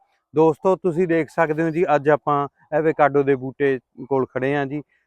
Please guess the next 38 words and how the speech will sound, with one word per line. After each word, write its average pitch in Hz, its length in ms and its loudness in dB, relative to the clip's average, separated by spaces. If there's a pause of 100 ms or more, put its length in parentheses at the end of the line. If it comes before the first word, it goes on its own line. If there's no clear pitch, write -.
ਤੇ 170 180 0
ਐਵੋਕਾਡੋ 175 540 2
ਦਾ 175 140 4
ਹੁਣ 165 140 -4
ਸਾਈਜ਼ 156 320 -2
ਤੁਸੀਂ 165 380 -4
ਪਹਿਲਾਂ 160 420 0
ਵੀਡੀਓ 143 480 -4
ਦੇ 147 80 -2
ਵਿੱਚ 143 260 -6
ਦੇਖ 135 220 -2
ਸਕਦੇ 139 340 -4
ਹੋ 143 120 -4
ਤੇ 147 140 -4 (280)
ਕੁਛ 156 180 -2
ਕੁ 165 220 -4
ਮੇਰੇ 143 220 0
ਕੋਲ 143 240 0
ਆ 139 220 2
ਲੱਗੇ 143 260 0
ਹੋਏ 135 160 2
ਨੇ 135 120 0
ਜੀ 139 220 -4 (440)
ਤੇ 151 140 0
ਕੁਛ - 280 -4
ਕੁ 170 120 -10
ਪਿੱਛੇ 151 440 -4 (300)
ਆਹ 156 160 2
ਗੁੱਛਿਆਂ 147 420 -4
ਦੇ 156 140 0
ਰੂਪ 147 240 -4
ਦੇ 147 140 0
ਵਿੱਚ 143 220 -6
ਵੀ 143 120 -4
ਲੱਗੇ 135 280 -4
ਹੋਏ 135 140 -4
ਨੇ 135 160 -8
ਜੀ। 143 140 -12